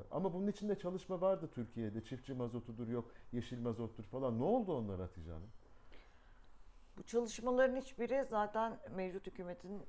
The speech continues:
Speaker 2: çalışması değildi aslında bu
Speaker 1: Öyle mi?
Speaker 2: söylemler.
Speaker 1: Hı. Ya yirmi yıldan öncesine mi dayanıyor bunlar?
Speaker 2: Ee, yani bu çalışmaların hepsi yapıldı. Aslında herkes de söylüyor.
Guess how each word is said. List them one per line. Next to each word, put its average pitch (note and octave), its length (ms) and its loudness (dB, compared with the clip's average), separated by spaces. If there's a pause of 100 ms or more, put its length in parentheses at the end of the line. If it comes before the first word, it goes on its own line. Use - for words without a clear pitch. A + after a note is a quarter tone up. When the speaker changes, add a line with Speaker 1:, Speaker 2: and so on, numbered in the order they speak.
(140)
Speaker 2:
çalışması E3 580 -2
değildi C#3+ 440 -2
aslında A#2 500 -4
bu A2+ 40 4
Speaker 1:
Öyle C3 160 6
mi? C3 80 6
Speaker 2:
söylemler. A#2 560 0
Speaker 1:
Hı. G2+ 800 -6
Ya A#2+ 40 6
yirmi D3+ 320 8
yıldan F3 240 8
öncesine D#3 400 6
mi A#3 120 8
dayanıyor A#2 420 8
bunlar? G2 220 2
Speaker 2:
Ee, F3+ 760 4 (340)
yani G#3+ 540 2
bu A#3+ 100 2
çalışmaların A#3 640 6
hepsi A3+ 300 0
yapıldı. A3+ 540 4 (140)
Aslında G3 680 0
herkes F3 560 2
de D#3 80 4
söylüyor. C#3+ 600 -2